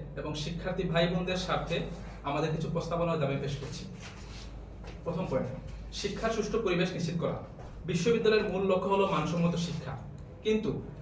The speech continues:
সেশন জট, পুরনো মূল্যায়ন পদ্ধতি ও জটিলতা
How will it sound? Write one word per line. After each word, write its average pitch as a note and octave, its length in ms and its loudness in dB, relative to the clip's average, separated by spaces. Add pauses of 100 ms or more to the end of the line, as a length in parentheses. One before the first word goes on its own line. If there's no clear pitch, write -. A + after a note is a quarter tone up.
সেশন F#3+ 340 0
জট, G3 180 4 (120)
পুরনো G3 240 4
মূল্যায়ন E3+ 380 4
পদ্ধতি E3+ 480 2 (160)
ও D#3 140 2
জটিলতা E3+ 680 4